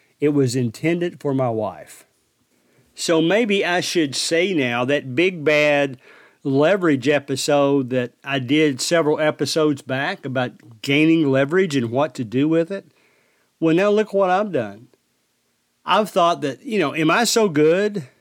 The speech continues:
that I can't just be flattered that somebody wants to have me for a job? Now, that didn't end up being what it is, but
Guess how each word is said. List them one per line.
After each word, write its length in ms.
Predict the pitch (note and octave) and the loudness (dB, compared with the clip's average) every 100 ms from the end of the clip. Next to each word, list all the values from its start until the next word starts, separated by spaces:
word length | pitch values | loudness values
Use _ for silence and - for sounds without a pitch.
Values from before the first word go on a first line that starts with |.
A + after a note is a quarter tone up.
| _ _ - | _ _ -8
that 480 | C#3 D#3+ D3+ C3 - _ _ _ _ _ _ | 0 2 0 -4 -18 _ _ _ _ _ _
I 140 | D#3+ G3 | -2 -2
can't 440 | - F#3 F#3 G3 | 0 0 2 0
just 600 | B2+ D3+ D#3 D#3+ - - _ - A#2+ | 0 0 0 -2 -6 -12 _ -12 -2
be 280 | C#3+ F#3 | 0 0
flattered 800 | F#3 - C#3+ C#3 C#3+ D3+ D#3+ D3+ C3 | -2 -2 0 2 0 0 -4 -6 -8
that 200 | B2+ - | -6 -4
somebody 600 | - D#3+ D#3+ D#3+ D#3 C#3 | -2 0 2 2 2 0
wants 520 | A#2 B2 C#3 C#3+ - | 0 -2 -2 -4 -6
to 200 | D3 B2+ | -2 -2
have 200 | C3 D3 | 0 0
me 140 | C#3+ | 0
for 220 | C3+ C#3 | 0 0
a 60 | C3 | 0
job? 320 | A#2 C3+ D3+ | 0 0 0
Now, 100 | D3+ | 0
that 340 | C3 C3 - C#3 | -2 -4 -6 -4
didn't 240 | D3 C#3 | -4 0
end 180 | E3+ G#3 | 0 0
up 140 | E3+ | 0
being 220 | D#3 D#3 D3+ | 0 2 2
what 160 | D3+ | 0
it 80 | C#3 | 0
is, 400 | F3+ F#3+ D#3+ - _ _ - | 0 0 -2 -6 _ _ -8
but 600 | D3+ D4 A#3 E3+ - | -2 0 2 0 -4